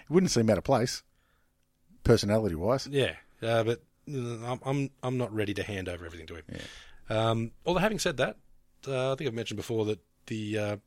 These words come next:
Speaker 2: printer rep that I deal with is Sticks Kernahan. Top,
Speaker 1: Yeah,
Speaker 2: top
Speaker 1: yeah.
Speaker 2: bloke. He's very competent at what he does.
Speaker 1: Working in paper, who would have thought it? <clears throat> Coming out of Carlton.
Speaker 2: Well, yeah.
Speaker 1: Um, so what else? Anything else going on in the world of sport? Or are we gonna?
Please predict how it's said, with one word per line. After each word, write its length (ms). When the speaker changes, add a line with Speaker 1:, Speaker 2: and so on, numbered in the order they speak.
Speaker 2:
printer 280
rep 220
that 120
I 80
deal 200
with 120
is 100
Sticks 220
Kernahan. 360
Top, 100
Speaker 1:
Yeah, 0
Speaker 2:
top 80
Speaker 1:
yeah. 100
Speaker 2:
bloke. 260
He's 180
very 380
competent 320
at 40
what 60
he 60
does. 280
Speaker 1:
Working 300
in 60
paper, 340
who 120
would 100
have 80
thought 320
it? 140
<clears throat> 460
Coming 200
out 80
of 80
Carlton. 360
Speaker 2:
Well, 300
yeah. 760
Speaker 1:
Um, 180
so 140
what 60
else? 180
Anything 260
else 120
going 160
on 80
in 40
the 60
world 160
of 40
sport? 320
Or 80
are 40
we 80
gonna? 200